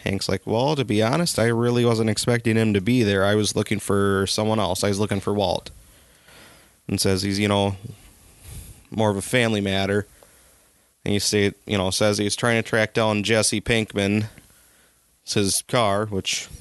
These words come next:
saw him do that last episode. And saying now that,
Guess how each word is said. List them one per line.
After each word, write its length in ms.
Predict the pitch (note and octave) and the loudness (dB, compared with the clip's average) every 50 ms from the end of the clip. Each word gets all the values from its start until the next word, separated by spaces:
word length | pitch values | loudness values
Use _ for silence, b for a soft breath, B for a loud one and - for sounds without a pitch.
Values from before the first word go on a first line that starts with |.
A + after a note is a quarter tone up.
| B B _ _ _ _ _ - | B B _ _ _ _ _ -12
saw 220 | - - - F#2 | -10 -6 -4 -4
him 80 | F#2+ F#2+ | -2 -2
do 120 | F#2 F#2+ | 0 0
that 180 | F#2+ F#2+ F#2 - | 0 0 0 0
last 300 | G#2+ A2+ A2 G#2+ - - | 2 2 2 2 2 0
episode. 500 | G#2 G#2 - G#2+ - G#2+ G#2 A2+ B2 A#2+ B B B B B B B B B B B B B B B B B | -2 -2 -2 -2 0 0 2 2 0 -2 B B B B B B B B B B B B B B B B B
And 380 | - A2+ A2 G#2+ G#2 G2+ F#2+ - _ b b b b b b b b b _ _ _ _ _ _ _ _ _ _ _ _ _ _ _ _ _ - - - - - | -2 0 2 2 2 0 0 -4 _ b b b b b b b b b _ _ _ _ _ _ _ _ _ _ _ _ _ _ _ _ _ -12 -12 -12 -12 -10
saying 440 | - - - A#2 A2 G#2+ G#2 D#2+ G2 | -4 0 2 2 2 2 0 0 0
now 220 | A2+ A#2+ B2 B2+ | 0 2 2 2
that, 200 | A#2+ A#2+ A#2 - | 2 2 0 0